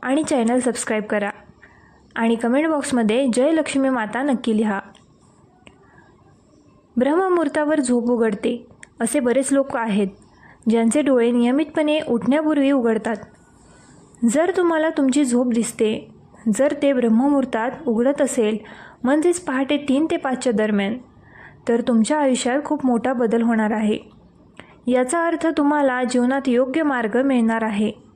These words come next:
म्हणून तुम्हाला आधीच कळले पाहिजे की तुमच्या आयुष्यात काहीतरी चांगले घडणार आहे. दुसरे म्हणजे अचानक आनंदी होणे. बऱ्याचदा तुम्ही पाहिले असेल की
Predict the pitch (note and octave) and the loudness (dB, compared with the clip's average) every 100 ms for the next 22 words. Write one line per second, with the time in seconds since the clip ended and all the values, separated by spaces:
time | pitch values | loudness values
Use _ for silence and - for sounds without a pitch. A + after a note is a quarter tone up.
0 | _ _ _ _ - _ _ A3+ A#3+ D4 | _ _ _ _ -20 _ _ 0 2 2
1 | D#4+ C4+ B3+ A#3+ C4 - A#3+ A3 C#4+ - | 2 2 2 2 0 -2 -2 0 0 0
2 | B3 A#3 A#3+ A#3 A3 A3 A3 - - - | 2 2 0 -2 0 0 -2 -6 -20 -8
3 | D#4 D4+ C4+ C4 D#4 C4 B3 B3 A#3 C4+ | -6 -2 0 0 0 0 0 -2 -4 -6
4 | - A#3+ C4 C#4 B3+ C4 C4 A3+ A#3+ A#3+ | -4 -2 0 0 0 0 0 0 0 2
5 | A3 A3 G#3+ G#3 - - - - - - | 2 0 0 -2 -4 -8 -20 -20 -20 -20
6 | - - - - - - A#3+ C4 E4+ F#4 | -20 -20 -20 -20 -20 -10 -4 -2 0 2
7 | E4+ C#4+ D4+ D#4+ A#3+ C4+ C#4 D#4+ D4+ A#3+ | 2 2 2 0 -2 -2 0 -2 -2 0
8 | A3+ A#3 A3 G#3 G3 - - _ - _ | 0 2 2 2 0 -6 -20 _ -20 _
9 | _ - - - - - _ _ - - | _ -20 -20 -20 -20 -20 _ _ -20 -4
10 | A#3 A#3 B3+ E4 F#4 F4+ D#4 D4+ D4 B3 | 0 2 2 0 -2 -2 0 0 0 0
11 | B3 C4 C4 A#3 G#3+ G#3+ | 2 2 2 0 0 -2